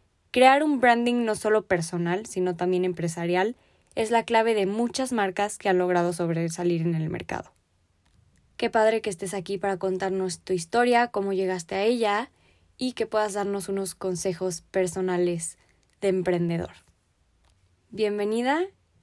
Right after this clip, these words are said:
y, pues, me gustaría que la introducción fuera totalmente tuya, que nos cuentes quién eres, qué haces y qué te motiva tanto a hacerlo.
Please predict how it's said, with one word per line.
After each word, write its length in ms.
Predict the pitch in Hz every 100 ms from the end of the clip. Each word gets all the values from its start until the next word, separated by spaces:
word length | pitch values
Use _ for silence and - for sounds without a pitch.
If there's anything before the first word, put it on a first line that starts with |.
| -
y, 280 | 226 233 254
pues, 180 | 220 196
me 100 | 202
gustaría 360 | 190 175 196 214
que 100 | 196
la 80 | 190
introducción 640 | 180 185 185 165 208 202
fuera 280 | 202 196 190
totalmente 580 | 190 175 190 190 180 175
tuya, 340 | 233 240 254
que 140 | 254
nos 180 | 190 180
cuentes 480 | 180 190 180 190 170
quién 280 | - 196 190
eres, 520 | 214 254 349 - - _
qué 100 | -
haces 560 | 202 202 - 285 302 - -
y 100 | 175
qué 140 | 202
te 120 | 190 214
motiva 540 | 202 170 185 190 208 _
tanto 300 | 190 185 175
a 20 |
hacerlo. 380 | 170 170 165 -